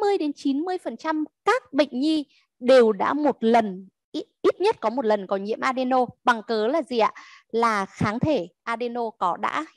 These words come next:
lưu hành trong máu. Thế nhưng tại sao ở một số bệnh nhân thì adeno lại trở nên rất nặng và một số thậm chí adeno, một cái virus tưởng chừng như là chỉ gây tiêu chảy này, gây viêm đường hô hấp hay viêm phổi hay là,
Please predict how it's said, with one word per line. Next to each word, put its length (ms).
lưu 200
hành 180
trong 200
máu. 220
Thế 180
nhưng 140
tại 200
sao 220
ở 160
một 140
số 580
bệnh 180
nhân 200
thì 140
adeno 580
lại 200
trở 180
nên 240
rất 180
nặng 160
và 80
một 180
số 320
thậm 200
chí 260
adeno, 500
một 180
cái 120
virus 360
tưởng 260
chừng 280
như 140
là 200
chỉ 160
gây 160
tiêu 200
chảy 360
này, 180
gây 320
viêm 280
đường 180
hô 80
hấp 200
hay 100
viêm 220
phổi 360
hay 260
là, 300